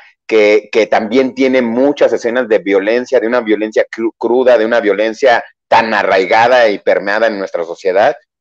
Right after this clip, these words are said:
y que la obra lo refleja de manera fiel, pues. Entonces, creo yo que nos identificamos en,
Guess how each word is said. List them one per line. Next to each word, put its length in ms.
y 200
que 340
la 240
obra 160
lo 140
refleja 560
de 100
manera 400
fiel, 260
pues. 280
Entonces, 580
creo 240
yo 180
que 260
nos 220
identificamos 880
en, 540